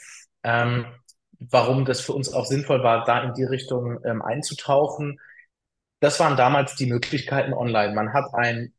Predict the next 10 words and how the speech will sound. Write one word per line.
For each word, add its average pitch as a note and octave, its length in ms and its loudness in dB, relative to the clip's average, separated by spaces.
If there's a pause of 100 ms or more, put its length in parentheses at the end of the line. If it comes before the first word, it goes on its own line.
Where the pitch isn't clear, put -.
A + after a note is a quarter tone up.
(460)
Billboard, C#3+ 1000 4
das A#2+ 120 -10
ist - 140 -8
das B2 140 -2
rechts B2+ 260 2
auf B2 140 2
der B2 140 2
Seite, B2 420 4
oder B2+ 220 2
ein A#2 280 -4